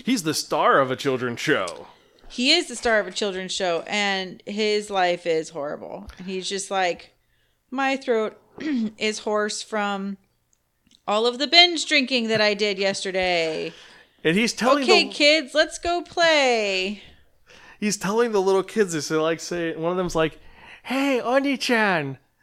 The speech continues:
Speaker 1: how old are you?" "I'm thirty-one." "Well, my dad's twenty-nine. How come you're not married or have kids?" And he's like, "What, does it mean I'm not successful that because I live alone and I drink at night?"
Speaker 2: Yes.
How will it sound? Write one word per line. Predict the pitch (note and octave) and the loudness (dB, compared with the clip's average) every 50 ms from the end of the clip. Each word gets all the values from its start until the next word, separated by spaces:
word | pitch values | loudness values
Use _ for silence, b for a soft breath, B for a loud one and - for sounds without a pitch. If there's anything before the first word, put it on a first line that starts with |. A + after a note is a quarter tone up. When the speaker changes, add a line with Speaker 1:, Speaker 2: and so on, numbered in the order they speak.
| B B B B B B B B B B B B B _ | B B B B B B B B B B B B B _
Speaker 1:
how | - G3+ A#3+ C4 | -2 0 0 2
old | C#4+ D4 D4 D#4+ | 2 0 0 0
are | |
you?" | D4 D4 D#4+ F4 F4 D#4+ E4 - - | 0 0 0 0 -2 -4 -6 -6 -2
"I'm | F3+ A3+ A#3 | -2 -2 -2
thirty-one." | E3 - - D#3+ D#3+ D#3+ F3 G#3 C4 D4 D#4 C4+ F#3+ C3+ A#2+ A2+ G#2+ G#2+ - b b b b | -2 -2 2 2 2 4 2 2 4 4 4 4 2 2 0 -4 -8 -12 -14 b b b b
"Well, | - F3 | -4 -2
my | G3 B3 C#4+ | 2 2 2
dad's | C#4 - B3 A#3+ A#3+ G3 G3 - | 2 2 2 2 2 2 0 -8
twenty-nine. | - G#3 A#3 A#3 A#3+ A#3+ A#3 C4 C#4+ C#4 A3+ D3+ B2+ | -2 0 0 0 2 2 0 0 0 0 0 -2 -2
How | B2 - - B3 | -4 0 0 0
come | B3+ - D#4+ C4+ B3+ | 2 2 0 2 4
you're | B3 A#3+ | 2 4
not | A#3+ B3+ A#3 A3+ A#3 | 4 4 4 2 2
married | A3+ A#3 B3 C4 B3+ B3 A3 G3+ | 0 2 2 4 2 2 2 2
or | F3 F3 D3+ | 2 2 2
have | D3+ F#3 G3+ G3 G3+ F#3+ | 2 2 2 2 2 0
kids?" | - - C#4 D#4 C#4 G#3 D#3+ C3+ B2 A#2 A#2 - | -6 -2 0 2 4 4 4 2 0 -2 -8 -10
And | - C3+ C#3 | -8 -4 -4
he's | C3+ C3 B2+ | -4 -4 -2
like, | C3+ B2+ A#2 A2 A2 A2 - - - - _ _ b b b b b b b b b b b b b b b - | -2 -2 -2 -2 -4 -6 -12 -18 -20 -20 _ _ b b b b b b b b b b b b b b b -2
"What, | C3+ C3 G#2+ F2+ - | -2 -2 -2 -2 -4
does | B2 A#2+ A#2 | -6 -6 -4
it | C3+ B2 | -4 -2
mean | B2 C3+ C#3+ D3 | 0 2 4 4
I'm | C3+ C3 | 2 2
not | C#3 D3+ D#3 C#3+ | 4 4 4 4
successful | - E3 C#3 - - C#3 C3+ C3+ - - E3 E3 D3+ | 4 2 -4 -2 -2 -4 -2 -4 -4 -4 -4 -4 -2
that | D3 C3 A#2+ | 0 -2 -2
because | C3 C3 - C#3+ C3+ | -4 -6 -6 -2 -2
I | C3 B2+ C3 | 0 0 0
live | B2+ B2+ C#3 D3+ C#3+ | 0 0 0 0 2
alone | D3 C#3+ C3+ C#3+ C#3+ C#3 C#3+ D#3 D3+ | 0 0 2 2 2 2 4 2 0
and | C#3+ C3 C3+ | 0 -2 -2
I | C3+ B2+ | -2 -2
drink | B2 - - D3 C#3+ C#3 F3+ | -4 -4 -6 -6 -4 -4 -6
at | E3+ - | -6 -2
night?" | E3 F3+ F#3 G3 G3+ G3 F3+ E3+ - - - _ _ _ _ b b b b b b b b _ _ _ _ | 0 2 2 2 0 -2 -4 -10 -10 -12 -20 _ _ _ _ b b b b b b b b _ _ _ _
Speaker 2:
Yes. | C#4 C#4 D4 D4 C#4+ C4+ A3+ F#3 D#3+ E3+ - - - - - | -10 -8 -6 -4 -2 0 -2 -2 -2 -6 -12 -20 -20 -20 -20